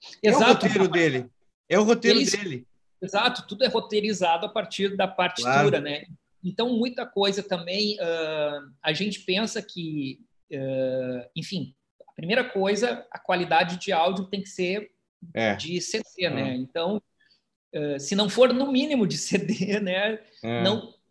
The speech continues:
Speaker 2: não, não transmite, assim, o, o público vai ser prejudicado, né, quem vai tá ouvindo. Depois a imagem tem que ser de alta qualidade, né, e, de, e que tenha essa, esse interesse aí, né, de, enfim, de,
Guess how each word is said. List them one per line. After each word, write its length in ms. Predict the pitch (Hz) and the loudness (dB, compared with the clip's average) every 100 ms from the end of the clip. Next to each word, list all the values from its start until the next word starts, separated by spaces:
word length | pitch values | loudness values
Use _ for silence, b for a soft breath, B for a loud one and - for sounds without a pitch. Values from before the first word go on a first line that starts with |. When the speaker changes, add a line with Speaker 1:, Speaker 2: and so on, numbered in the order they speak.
| _ _ _ _ | _ _ _ _
Speaker 2:
não, 240 | 175 208 | -6 -4
não 300 | 196 202 208 | -4 -2 -2
transmite, 600 | 214 240 254 196 226 - 135 | 2 2 0 0 -2 -2 -10
assim, 180 | - 143 | -12 -12
o, 80 | - | -10
o 80 | 139 | -14
público 340 | - 170 202 202 | -12 -10 -8 -4
vai 100 | 208 | -4
ser 240 | 196 190 | -2 -4
prejudicado, 800 | 190 190 190 - _ 165 156 131 | -2 -2 -2 -8 _ -4 -2 -4
né, 160 | 127 127 | -6 -8
quem 140 | 127 | -10
vai 140 | 139 139 | -10 -6
tá 100 | 147 | -6
ouvindo. 400 | 151 147 131 - _ _ | -6 -6 -8 -8 _ _
Depois 320 | - 208 233 | -8 -4 0
a 80 | 240 | 2
imagem 520 | 233 202 190 220 233 | 2 2 2 0 -2
tem 120 | 226 | -4
que 80 | 202 | -6
ser 400 | - 180 175 180 - | -6 -6 -6 -8 -12
de 160 | 143 | -4
alta 220 | 151 175 202 | -2 -2 -4
qualidade, 640 | 190 190 175 165 170 156 | -4 -4 0 0 0 -4
né, 360 | 131 143 175 147 | -8 -6 -6 -6
e, 380 | 147 156 147 | -8 -6 -6
de, 560 | 143 139 160 160 156 143 b b - | -6 -8 -14 -10 -10 -10 b b -14
e 60 | |
que 80 | - | -14
tenha 360 | - 202 247 240 | -4 -2 -2 -4
essa, 460 | 180 160 185 170 156 | -6 -6 -2 -2 -4
esse 240 | 160 - 170 160 165 | -8 -8 -6 -6 -8
interesse 640 | 160 151 170 147 156 170 - | -12 -6 -4 -2 -2 -4 -6
aí, 360 | 123 131 139 123 | -8 -6 -6 -6
né, 380 | 131 139 175 160 | -8 -6 -4 -4
de, 200 | 131 - _ - 120 _ | -8 -18 _ -20 -20 _
enfim, 340 | 143 - 175 151 | -20 -12 -8 -8
de, 360 | 131 131 127 | -6 -8 -8